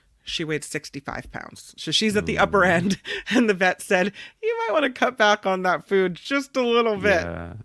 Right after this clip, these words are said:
Speaker 1: Yeah.
Speaker 2: I think the average adult cat's, like, ten pounds. Archie is part Maine Coon, and he's at thirteen pounds.
Speaker 1: Is that normal
Speaker 2: Um,
Speaker 1: for a Maine Coon?
Speaker 2: I think it's potentially, um, r-, full blo-, full breed Maine Coons can be, like, I think, like, closer to twenty pounds, like,
Speaker 1: Oh, wow.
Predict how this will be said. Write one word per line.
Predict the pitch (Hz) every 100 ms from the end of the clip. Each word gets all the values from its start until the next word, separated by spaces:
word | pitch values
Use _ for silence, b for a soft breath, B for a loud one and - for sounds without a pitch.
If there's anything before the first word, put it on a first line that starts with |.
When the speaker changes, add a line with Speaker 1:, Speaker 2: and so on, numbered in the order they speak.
| _
Speaker 1:
Yeah. | 160 160 -
Speaker 2:
I |
think | 262
the | -
average | 120 123 127
adult | 98 101 -
cat's, | 98 95
like, | -
ten | - 90
pounds. | 90 95 95 -
Archie | 101 110 117
is | - 98 95
part | - 87
Maine | 90 85
Coon, | - 95
and | 92
he's | 85
at | 85 -
thirteen | 92 87 - 104
pounds. | 104 110 113 113 110 - B B
Speaker 1:
Is | 180
that | 180 156
normal | 160 175
Speaker 2:
Um, |
Speaker 1:
for | 165 160
a |
Maine | 151 151
Coon? | 151 190 220 - _ _ _ - -
Speaker 2:
I |
think | 117 151 -
it's | - -
potentially, | - - 156 156 104 117
um, | 123 113 107 117
r-, | -
full | - 139
blo-, | 113 117 113 -
full | - - 123
breed | 107 110 104 - -
Maine | 113 101
Coons | 107 110
can | 104 92
be, | 92
like, | 85
I | 80
think, | 90 80
like, | - - _ _ _
closer | 90 90 87
to | 82
twenty | - 87 98
pounds, | 113 117 120
like, | 80 -
Speaker 1:
Oh, | 185
wow. | 143 147 151